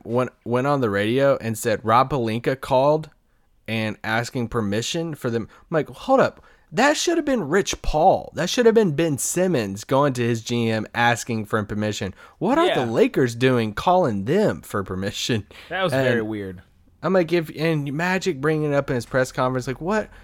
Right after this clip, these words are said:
Speaker 1: Have, have they not learned their lesson? Like, how weird that is? And,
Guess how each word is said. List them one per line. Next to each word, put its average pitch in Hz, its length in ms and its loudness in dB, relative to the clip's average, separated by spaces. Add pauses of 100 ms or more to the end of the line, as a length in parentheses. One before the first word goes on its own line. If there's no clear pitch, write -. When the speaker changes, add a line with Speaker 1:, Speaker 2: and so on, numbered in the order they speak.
(200)
Speaker 1:
Have, 175 380 -4
have 160 300 2
they 131 120 2
not 156 340 2
learned 131 440 0
their 110 100 2
lesson? 139 560 -4 (100)
Like, 95 300 -10 (180)
how 131 580 -4 (500)
weird 127 380 -6
that 160 140 0
is? 180 440 -6 (100)
And, 107 320 -8